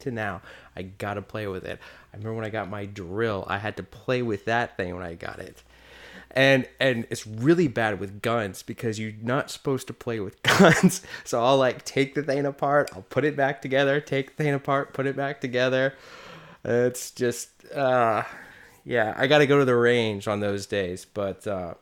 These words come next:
I'm really sorry, Damok, about your cat, and my condolences for your loss. Um,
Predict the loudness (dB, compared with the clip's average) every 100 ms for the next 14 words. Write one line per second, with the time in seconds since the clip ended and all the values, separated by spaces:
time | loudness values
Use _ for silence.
0 | _ _ _ _ -20 _ -2 0 2 0
1 | 2 2 2 2 -2 -4 -4 -6 -8 -10
2 | -10 -10 -12 -14 -12 -10 -12 -12 -12 -12
3 | -8 -6 -6 -6 -10 -8 -8 -6 -8 -10
4 | -12 -12 -16 _ _ _ _ _ _ _
5 | -14 -12 -10 -14